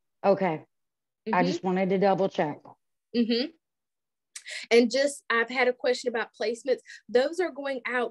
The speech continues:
Speaker 2: this week. Um, and I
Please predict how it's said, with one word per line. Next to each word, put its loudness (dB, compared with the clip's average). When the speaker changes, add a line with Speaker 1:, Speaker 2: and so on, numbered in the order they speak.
Speaker 2:
this -6
week. -2
Um, -2
and -2
I 0